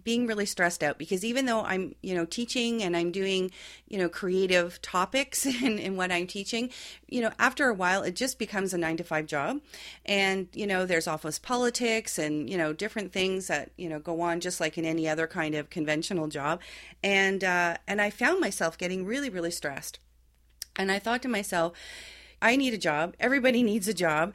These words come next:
So, you know, what can I do to make this work for me?" And, uh, short of running away screaming into the forest, <laughs> never to return. And what I realized was that I needed to get back to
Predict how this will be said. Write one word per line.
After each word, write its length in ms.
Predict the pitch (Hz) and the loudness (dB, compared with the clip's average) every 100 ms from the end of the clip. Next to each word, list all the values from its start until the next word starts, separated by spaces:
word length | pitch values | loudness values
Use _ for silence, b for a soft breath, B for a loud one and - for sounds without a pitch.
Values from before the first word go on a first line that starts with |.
| B B | B B
So, 380 | - 208 202 | 4 6 6
you 40 | - | 2
know, 100 | 202 | -2
what 140 | 247 | -2
can 140 | 285 262 | 0 0
I 120 | 240 | 0
do 380 | 185 180 185 185 | 2 2 0 -2
to 580 | - 180 175 170 170 - | -2 0 2 2 0 -4
make 380 | 190 185 190 - | 0 2 2 0
this 340 | 170 175 - - | -2 -2 -6 -6
work 260 | 160 160 - | -4 -4 -4
for 280 | 190 180 | -4 -2
me?" 320 | 170 143 147 - - | -2 -4 -8 -16 -8
And, 420 | 170 165 160 160 | -4 -2 -2 -2
uh, 240 | 160 151 147 | -2 -2 -2
short 300 | - 165 151 | -4 -2 -2
of 100 | 147 | 0
running 260 | 156 156 | 0 0
away 300 | 147 143 143 | -2 -4 -6
screaming 540 | 147 - 185 180 147 151 | -6 -4 0 0 0 -2
into 260 | 147 - | -4 -6
the 80 | 147 | -8
forest, 500 | - 165 170 208 - | -2 2 4 4 4
<laughs> 60 | 277 | 2
never 160 | 208 | 2
to 160 | 202 185 | 0 0
return. 440 | 165 160 151 254 - | -2 2 2 4 2
And 260 | 226 226 - | 0 -2 -2
what 160 | 233 277 | 0 2
I 80 | |
realized 600 | 277 262 330 294 185 185 185 | 2 4 4 4 4 2 0
was 180 | 185 | -2
that 260 | - 185 180 B B B | 2 2 2 B B B
I 80 | 226 | 2
needed 260 | 302 294 | 4 2
to 100 | 233 | 0
get 300 | 220 196 - | 2 2 0
back 320 | 170 175 - - | 0 0 -2 -4
to 380 | 190 170 170 | 2 2 2